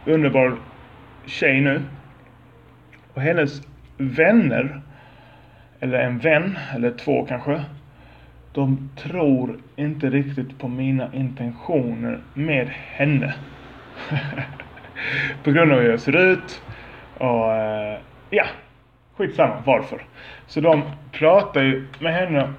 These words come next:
om detta och säger: "Ja, men det här, typ, jag, jag, o-, okej, jag ska börja om, höll jag på att säga." Hon skickade screenshots till mig precis med hennes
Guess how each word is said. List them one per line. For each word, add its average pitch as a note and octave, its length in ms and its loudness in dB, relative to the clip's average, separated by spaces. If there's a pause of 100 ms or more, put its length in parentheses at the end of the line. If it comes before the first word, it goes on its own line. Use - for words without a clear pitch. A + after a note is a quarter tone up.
(100)
om C#3+ 340 4
detta D#3 380 6
och D3 100 4
säger: C3+ 220 4
"Ja, C3+ 120 4
men D3+ 180 4
det D3+ 80 4
här, C#3+ 280 2 (240)
typ, C#3+ 180 2 (240)
jag, C3+ 180 2 (120)
jag, B2+ 140 0 (160)
o-, D3 200 -4 (320)
okej, - 340 0 (540)
jag - 120 -10
ska B2 320 0 (100)
börja B2+ 320 0
om, A2+ 60 -2
höll G#2+ 80 -8
jag G#2 40 -10
på G2+ 60 -14
att - 60 -18
säga." G2+ 140 -4 (280)
Hon D#3 160 2
skickade D3 320 2
screenshots B2 1120 -2
till D3 140 -4
mig C3+ 240 0
precis - 440 -8 (1000)
med C3+ 300 0
hennes C3+ 460 -2